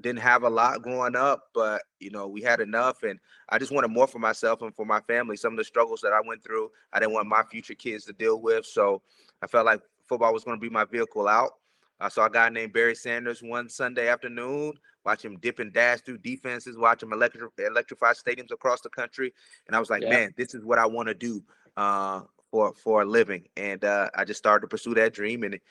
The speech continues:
Speaker 1: and the dream ended up coming true for me.
Speaker 2: That's amazing. Uh, and so now let's talk about your journey as an entrepreneur, right? Because
Speaker 1: Oh, yeah.
Speaker 2: once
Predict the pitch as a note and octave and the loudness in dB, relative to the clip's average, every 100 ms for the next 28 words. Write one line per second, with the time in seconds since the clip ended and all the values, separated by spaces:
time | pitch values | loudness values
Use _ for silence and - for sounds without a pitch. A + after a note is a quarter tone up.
0 | _ _ - F#2+ F#2 G#2+ G#2+ G#2+ G#2 G#2 | _ _ -12 -10 -4 -4 -2 -2 0 -2
1 | - G#2+ G2 - A2+ F2+ E2 - _ _ | -2 -6 -6 -8 -8 -8 -10 -16 _ _
2 | _ _ _ _ _ - C3 B2 C3+ C3+ | _ _ _ _ _ -2 -2 0 0 0
3 | C3+ C3 B2 A#2+ - B2+ B2 B2 C3+ C3+ | 0 2 2 2 0 2 2 0 0 0
4 | C3 C3 B2+ _ _ _ _ _ D3+ C#3 | 0 -2 -8 _ _ _ _ _ 2 2
5 | C#3 D3+ D#3 D3+ - F3 D#3 C#3 C#3 B2+ | 2 2 0 0 -2 -2 0 2 0 0
6 | - C3 A2+ D3 D3+ D3 C3+ B2+ B2 A#2+ | 0 -2 0 0 0 2 0 2 0 0
7 | C#3+ C3 B2+ A2+ G#2+ A2 B2 B2 A#2+ A2 | -2 0 0 0 0 0 0 -2 0 2
8 | F#2+ G#2 C#3+ | 4 4 2